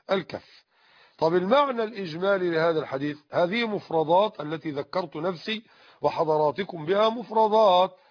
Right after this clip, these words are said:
غرائب في الحديث أردت أن أبينها لنفسي ولك. أما المعنى الإجمالي، آه، ذكر أن المتوضئ إذا شرع في الوضوء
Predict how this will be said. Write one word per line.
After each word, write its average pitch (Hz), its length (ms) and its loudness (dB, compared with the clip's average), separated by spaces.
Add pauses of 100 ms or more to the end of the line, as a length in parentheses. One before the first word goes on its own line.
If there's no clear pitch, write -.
غرائب 190 580 4
في - 120 -14
الحديث 165 580 -6 (340)
أردت 185 280 2
أن 180 260 0
أبينها 160 680 0
لنفسي 156 480 -4
ولك. 151 440 0 (640)
أما 226 200 0
المعنى 220 340 2
الإجمالي، 180 640 -2 (480)
آه، 180 320 6
ذكر 196 520 2
أن 180 140 -4
المتوضئ 165 760 0
إذا 147 160 0
شرع 165 340 2
في 131 80 -8
الوضوء 147 500 -2